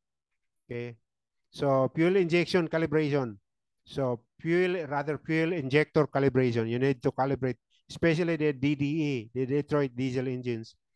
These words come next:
You need to calibrate the turbocharger, uh, the fuel injector. That would be, uh,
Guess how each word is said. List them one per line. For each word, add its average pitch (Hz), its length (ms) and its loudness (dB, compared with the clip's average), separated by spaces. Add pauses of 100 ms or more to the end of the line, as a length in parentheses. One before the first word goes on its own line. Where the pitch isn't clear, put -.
(380)
You 131 120 -4
need 143 200 0
to 151 100 4
calibrate 139 420 4
the 131 100 -2
turbocharger, 131 680 -2
uh, 120 80 -6
the 120 120 -2
fuel 143 260 2
injector. 131 540 -2
That 123 260 -8
would 113 200 -12
be, 117 260 -8 (520)
uh, 104 480 -12